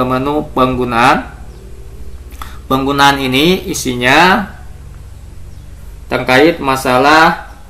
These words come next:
alih jabatan, alih penggunaan, penggunaan sementara, dan juga ada B M N yang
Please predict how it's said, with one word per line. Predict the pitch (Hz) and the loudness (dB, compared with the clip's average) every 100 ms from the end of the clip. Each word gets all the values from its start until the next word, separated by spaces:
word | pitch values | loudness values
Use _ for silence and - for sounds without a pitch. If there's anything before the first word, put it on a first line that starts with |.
| - - - - - - - - | -20 -20 -20 -20 -20 -20 -20 -16
alih | - 127 127 131 - | -2 2 4 2 2
jabatan, | 131 120 123 - 135 165 113 - | 2 4 2 2 4 4 0 -4
alih | 127 127 131 | -2 0 0
penggunaan, | - 127 127 127 127 123 120 147 190 302 - - - - - - - - - - - | -2 -4 -4 -6 -4 -2 2 2 2 -2 -12 -18 -18 -18 -18 -20 -20 -20 -20 -20 -8
penggunaan | 127 127 131 127 127 123 | -6 -2 -2 0 0 0
sementara, | 135 127 123 120 123 135 170 113 | -2 -2 -2 0 2 4 2 0
dan | 127 131 | 0 2
juga | 127 123 147 151 123 | 2 2 4 4 4
ada | 123 147 180 190 - - - - - - - - - - | 4 6 6 4 -4 -14 -18 -20 -20 -20 -20 -20 -20 -16
B | - 135 135 | 2 4 4
M | 135 | 4
N | 160 175 - - - - | 4 2 -4 -16 -20 -4
yang | 135 139 165 | 4 4 4